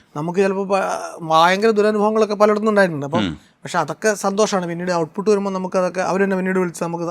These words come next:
Speaker 1: അഭിനന്ദനങ്ങളൊക്കെ അറിയിക്കും ചിലപ്പോൾ.
Speaker 2: ഉം.
Speaker 1: ആദ്യം ദേഷ്യം പിടിച്ച് പോയ ആൾക്കാരൊക്കെ. കാരണം ഇത് അത്ര എളുപ്പമുള്ളൊരു പ്രോസസ്സല്ല. കാരണം
Speaker 2: ഉം.
Speaker 1: ഇതിന് പിന്നിൽ ഒരുപാട്, ഒരുപാട് പ്രോസസ്, പലരും ചോദിക്കാറുണ്ട് എങ്ങനെ,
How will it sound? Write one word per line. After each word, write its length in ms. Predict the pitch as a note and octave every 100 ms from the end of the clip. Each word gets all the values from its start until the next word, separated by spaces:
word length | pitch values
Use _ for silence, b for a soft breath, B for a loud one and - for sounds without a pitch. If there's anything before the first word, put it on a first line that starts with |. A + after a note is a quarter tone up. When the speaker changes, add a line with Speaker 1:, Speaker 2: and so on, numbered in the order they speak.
| E3
Speaker 1:
അഭിനന്ദനങ്ങളൊക്കെ 600 | D#3 E3 D#3+ D#3+ D#3+ D3+
അറിയിക്കും 320 | C#3 C#3 C3+ C#3
ചിലപ്പോൾ. 240 | A#2 C3+
Speaker 2:
ഉം. 40 | - b -
Speaker 1:
ആദ്യം 240 | D#3 F3
ദേഷ്യം 220 | E3+ D#3+
പിടിച്ച് 180 | E3+ D#3+
പോയ 120 | D#3 D3
ആൾക്കാരൊക്കെ. 420 | F#3 E3+ D#3 - B B B B
കാരണം 240 | F#3+ B3
ഇത് 120 | A#3 B3
അത്ര 160 | B3
എളുപ്പമുള്ളൊരു 400 | C4 G#3+ C4+ C#4 B3
പ്രോസസ്സല്ല. 520 | A#3 G#3+ G#3 G#3+ D3+ C#3+
കാരണം 240 | D#3 -
Speaker 2:
ഉം. 80 | - - F#3
Speaker 1:
ഇതിന് 240 | F#3 F#3+
പിന്നിൽ 220 | A3 A#3 A#3
ഒരുപാട്, 240 | A3 A3+
ഒരുപാട് 580 | A#3 - F3+ G3 A3 A#3+ A3+ -
പ്രോസസ്, 260 | G3 F3+ B B B
പലരും 300 | G3+ A#3 B3
ചോദിക്കാറുണ്ട് 380 | G#3 F#3+ F#3 E3+
എങ്ങനെ, 300 | E3+ F3+ F#3